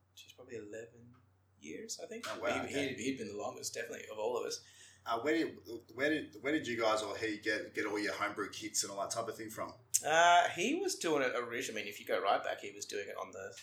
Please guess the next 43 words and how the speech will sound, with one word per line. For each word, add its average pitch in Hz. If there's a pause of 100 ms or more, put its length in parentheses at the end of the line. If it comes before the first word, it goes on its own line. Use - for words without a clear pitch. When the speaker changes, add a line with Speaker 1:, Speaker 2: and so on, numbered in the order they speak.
(120)
Speaker 1:
on 107
the 98
stovetop 110
sort -
of -
thing. 107 (220)
Speaker 2:
<laughs> 180 (320)
Speaker 1:
Uh, 139 (200)
this 139
is, 120
that 160
was 147
the 123
original, 107
you 107
know, 95 (160)
obviously 131
it 101
came 101
a 95
long 101
way 98
since 117
then, 95
but 113
that 120
was 131
the 120
Speaker 2:
Yeah. 113
Speaker 1:
original 107
craft 92
draft 95
recipe -
was 95 (140)
Speaker 2:
Okay, 120
Speaker 1:
done 110
on 104
Speaker 2:
yeah. 101
Speaker 1:
a -
small 101
stovetop. -
I 139
mean, 139